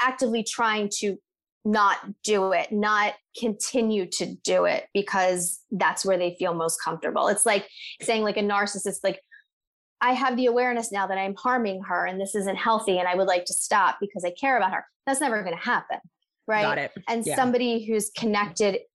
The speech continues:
Speaker 1: in a trauma bond who's, like, very codependent does not believe that they can function without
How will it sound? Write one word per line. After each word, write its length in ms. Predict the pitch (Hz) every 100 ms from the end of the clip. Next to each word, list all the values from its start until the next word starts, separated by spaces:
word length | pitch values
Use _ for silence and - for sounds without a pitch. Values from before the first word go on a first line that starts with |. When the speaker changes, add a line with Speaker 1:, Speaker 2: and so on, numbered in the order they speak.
| -
Speaker 1:
in 100 | 208
a 80 | 196
trauma 340 | - 208 202
bond 180 | 190 190
who's, 240 | 196 180
like, 220 | 170 170 _
very 360 | 190 196 190 190
codependent 1000 | - 190 180 - - 214 185 165 160 - _ _ _
does 300 | 240 233 233
not 280 | 247 240 226
believe 440 | 220 208 202 220 208
that 140 | 196
they 140 | 202 202
can 300 | - 202 - -
function 840 | 247 294 311 - - - - 208 - _
without 680 | 208 226 226 - 214 202 -